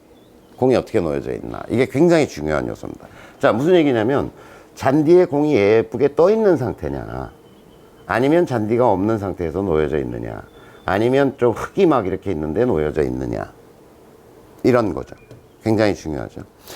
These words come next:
실제 쇼게임을 할 때는 실제 이제 계절이 좋은, 지금 이제는 다 지나갔습니다마는 잔디가 좋다는 건 이 정도 상태인 거예요.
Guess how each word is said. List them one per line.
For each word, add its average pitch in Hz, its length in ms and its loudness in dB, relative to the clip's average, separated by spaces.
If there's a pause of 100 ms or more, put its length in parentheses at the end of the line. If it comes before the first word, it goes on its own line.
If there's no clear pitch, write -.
(140)
실제 214 420 4
쇼게임을 196 540 4
할 190 80 2
때는 135 540 0 (960)
실제 220 480 4
이제 156 320 2
계절이 185 420 4
좋은, 147 380 4
지금 123 260 2
이제는 180 560 6
다 135 140 0
지나갔습니다마는 95 1300 0 (2750)
잔디가 175 540 4
좋다는 175 520 2
건 240 120 4
이 220 180 2
정도 247 320 6
상태인 165 340 -2
거예요. 82 300 -6